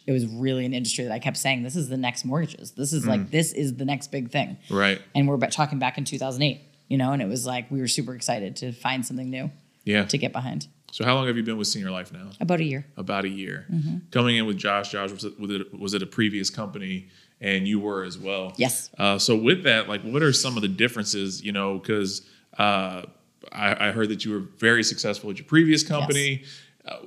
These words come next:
Speaker 2: why would you even wanna make a change? I, I feel like if somebody's being successful, there's no reason to really go somewhere else. What would make Senior Life seem, you know, more, more nice for you?
Speaker 1: I mean, the biggest difference is Senior Life is like a family.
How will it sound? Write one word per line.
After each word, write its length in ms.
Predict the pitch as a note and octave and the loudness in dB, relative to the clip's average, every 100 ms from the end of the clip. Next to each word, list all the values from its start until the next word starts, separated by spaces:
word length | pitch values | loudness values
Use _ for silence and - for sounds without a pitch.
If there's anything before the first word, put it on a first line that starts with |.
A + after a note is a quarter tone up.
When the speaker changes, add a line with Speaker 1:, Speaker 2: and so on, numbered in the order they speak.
| - | -14
Speaker 2:
why 240 | G#2 A2 C3 | 2 8 8
would 180 | C3+ B2+ | 8 6
you 80 | |
even 180 | B2+ A#2 | 4 4
wanna 120 | A#2+ A#2 | -2 2
make 160 | A2 | 2
a 40 | G2+ | 2
change? 260 | B2 A2+ | 0 2
I, 200 | A2 G2+ | 0 -2
I 40 | G#2 | -2
feel 200 | A#2+ A#2 | 0 0
like 120 | G#2+ | 0
if 80 | G2+ | -2
somebody's 300 | A2+ G2+ G2 | -4 -4 -4
being 220 | G#2+ G2 | -4 -4
successful, 540 | E2+ - A2+ A#2 G#2 | -4 0 -2 -2 -6
there's 540 | F#2+ G2 G2 F#2+ - - - | -6 -4 -4 -6 -10 -12 -6
no 120 | G2+ | -2
reason 340 | F#2+ D3+ A2+ | 2 2 0
to 60 | F#2+ | -6
really 320 | F#2 F#2 F2+ - - | -10 -12 -14 -18 -6
go 140 | F#2+ | -4
somewhere 340 | F2+ G2 F#2 F2+ | -2 -4 -6 -10
else. 140 | E2+ | -4
What 120 | A2+ | -2
would 120 | A#2 G#2+ | -2 0
make 340 | G#2+ G#2 G#2 | 0 0 -2
Senior 300 | - A2 G2 | -4 -2 -4
Life 240 | G2 G#2 | -4 -2
seem, 500 | - G#2 F#2+ F#2+ F#2+ - _ _ _ _ - | -4 -4 -6 -8 -10 -14 _ _ _ _ -2
you 120 | G2+ | 0
know, 260 | F#2 F2+ A#2+ - _ - | 0 -4 -12 -18 _ -8
more, 360 | G#2 G2+ G2 G2 | -2 0 0 -2
more 220 | G2+ F#2+ | -8 -6
nice 320 | G2 G2+ F#2+ | -2 0 -2
for 220 | - - F#2+ | -6 -6 0
you? 300 | G#2 G2 G2 - - | 0 0 -6 -10 4
Speaker 1:
I 40 | |
mean, 100 | G3+ | 8
the 60 | A3 | 8
biggest 380 | F3+ A3 C#4+ - | 8 6 6 2
difference 360 | D#3 E3 F3 | 0 -2 -4
is 100 | D3+ | -4
Senior 220 | C3+ D#3 D3+ | -2 0 0
Life 160 | C#3+ | -2
is 80 | B2+ | -2
like 100 | A#2 | -6
a 40 | |
family. 420 | - B2 D2 A1 | -6 -8 -8 -12